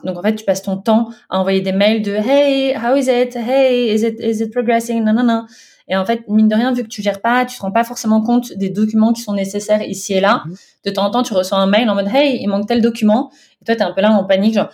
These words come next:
Speaker 1: Mince, alors attends, mais du coup, où est ce document ? Nanana, qui l'a ? Blablabla. » T'essayes d'aller sur le compte, sur le, je sais pas, le site des impôts,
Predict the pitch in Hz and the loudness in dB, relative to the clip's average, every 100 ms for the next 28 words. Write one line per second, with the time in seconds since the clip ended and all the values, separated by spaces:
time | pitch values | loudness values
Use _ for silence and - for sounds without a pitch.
0 | _ - 170 156 165 190 175 160 180 196 | _ -12 -4 -4 -2 -2 -4 -8 -10 -6
1 | 208 214 208 180 180 190 202 202 180 185 | 0 0 0 -6 -6 -2 0 0 -2 0
2 | 202 208 - 220 196 196 190 180 185 185 | 0 -2 -4 -2 0 0 0 2 2 2
3 | 196 196 185 175 180 190 185 180 - 214 | 0 -2 -4 -2 -2 -2 -2 -6 0 0
4 | 208 - - 180 170 160 - 180 165 - | 0 -8 -10 -6 -4 -6 -4 -2 -2 -4
5 | - 214 180 196 202 208 208 | -4 -2 -2 -2 0 0 0